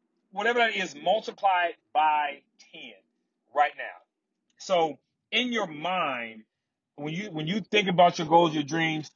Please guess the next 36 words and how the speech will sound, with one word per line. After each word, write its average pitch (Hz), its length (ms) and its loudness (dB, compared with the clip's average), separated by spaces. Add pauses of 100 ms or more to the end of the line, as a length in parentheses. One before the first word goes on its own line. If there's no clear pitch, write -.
(220)
always 196 380 2
do 170 220 -4
it 160 60 -10
in 151 60 -10
multiples 143 800 -6
of 123 180 -8 (140)
ten. 110 400 -10 (400)
That's 185 260 4
gonna, 190 320 -4 (840)
it, 175 180 -8
it's 170 140 -4
gonna 208 280 0 (440)
let 185 280 -2
you 196 80 -6
know, 185 260 6 (260)
it's 170 140 -8
gonna 220 220 2 (580)
push 254 240 -4
you 247 80 -6
to 196 140 -10
the 190 60 -4
point 208 260 -4
to 190 60 -4
where 170 140 2
you 180 160 -2
have 196 160 2
to, 147 240 0 (500)
um, 143 320 0
put 240 160 4
out 208 160 6
a 156 60 0
certain 214 340 0
amount 175 180 2
of 151 200 -16
energy 156 800 -2 (720)
in 196 120 0